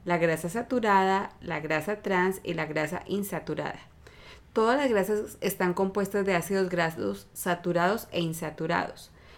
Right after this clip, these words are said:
Se denominan saturadas o insaturadas dependiendo de cuánta cantidad de cada tipo de ácido graso contiene.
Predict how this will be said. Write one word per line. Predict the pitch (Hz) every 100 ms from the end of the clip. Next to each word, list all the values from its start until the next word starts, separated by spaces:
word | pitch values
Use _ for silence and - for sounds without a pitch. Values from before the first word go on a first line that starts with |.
| -
Se | -
denominan | 180 175 170 170 170 175
saturadas | 214 202 180 175 202 262 -
o | - 196
insaturadas | 190 180 175 165 175 226 -
dependiendo | 190 190 175 170 165 175
de | 196 190
cuánta | - 170 160 170
cantidad | 185 185 180 160 165 -
de | 185 175
cada | 170 151 151
tipo | 165 160 170
de | 165
ácido | 156 180 165
graso | 156 156 147 156 160
contiene. | 165 156 220 175